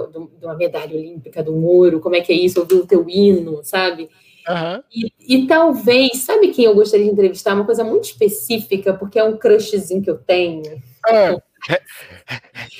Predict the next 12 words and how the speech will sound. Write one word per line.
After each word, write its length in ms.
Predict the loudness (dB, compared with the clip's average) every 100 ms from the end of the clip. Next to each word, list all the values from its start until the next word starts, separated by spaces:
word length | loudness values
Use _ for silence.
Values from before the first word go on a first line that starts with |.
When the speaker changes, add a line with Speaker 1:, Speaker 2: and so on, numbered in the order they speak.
| -20 _ _
Speaker 1:
É 140 | 0 2
Speaker 2:
revele, 260 | 4 4 2
Speaker 1:
muito 160 | 2
Speaker 2:
revele. 300 | 2 0 0 -2
Speaker 1:
específico, 540 | -4 -6 -6 -4 -4
é 100 | -2
muito 360 | -2 2 2 2
específico. 920 | -8 -8 -8 -6 -6 -6 -8 -8 -8 _ _ _ _ _ _ _ _ _
É 160 | 0
um, 420 | 0 -2 -6 -4 -4
um 60 |
jogador 840 | -4 -6 -8 -8 -4 -2 0 -2